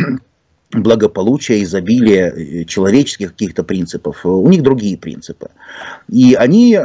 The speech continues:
не просто будут идти до конца, так же, как и Первая, Вторая мировые войны, они просто реализуют конкретные свои планы.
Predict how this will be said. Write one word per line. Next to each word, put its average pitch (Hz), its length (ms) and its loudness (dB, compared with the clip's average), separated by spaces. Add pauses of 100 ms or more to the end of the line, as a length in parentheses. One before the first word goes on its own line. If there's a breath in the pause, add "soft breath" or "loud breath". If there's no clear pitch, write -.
не 139 120 -2
просто 202 300 0
будут 196 240 -2
идти 165 160 -10
до 143 140 0
конца, 107 580 -6
так 165 160 -4
же, 156 80 -6
как - 100 -8
и 113 60 -4
Первая, 143 400 2
Вторая 135 440 2
мировые 117 440 -4
войны, 95 680 -6
они 95 160 -6
просто 175 360 0
реализуют 113 560 2
конкретные 123 480 -2
свои 107 240 -4
планы. - 400 -6